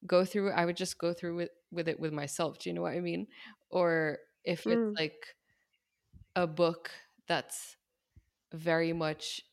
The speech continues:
Speaker 1: on the scene, I would just discuss it through myself, and that's how it just, like,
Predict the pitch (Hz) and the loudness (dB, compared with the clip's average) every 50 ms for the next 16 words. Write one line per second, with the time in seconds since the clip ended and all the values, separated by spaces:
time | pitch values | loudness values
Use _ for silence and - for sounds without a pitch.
0 | _ - 170 165 160 156 160 160 - 180 175 165 156 147 143 143 143 143 156 143 | _ -6 -4 -2 -2 -2 -2 -4 -2 -2 -2 0 0 -2 -2 -4 -6 -8 -8 -8
1 | - - - - 147 147 156 151 - - - 165 151 - - 151 - - - 156 | -8 -10 -12 -10 -6 -6 -4 -4 -6 -6 -6 -8 -6 -6 -6 -8 -6 -6 -6 -6
2 | 151 147 143 143 143 - - 165 160 156 - - 151 147 147 - - _ _ - | -4 -4 -6 -6 -4 -2 0 0 0 -2 -4 -8 -10 -8 -10 -10 -14 _ _ -8
3 | 170 156 151 147 151 - - 156 151 151 143 - - - - 143 147 - - - | -4 -4 -4 -4 -6 -6 -6 -4 -4 -4 -4 -6 -8 -8 -10 -10 -10 -10 -10 -10
4 | - - _ - - | -10 -12 _ -20 -20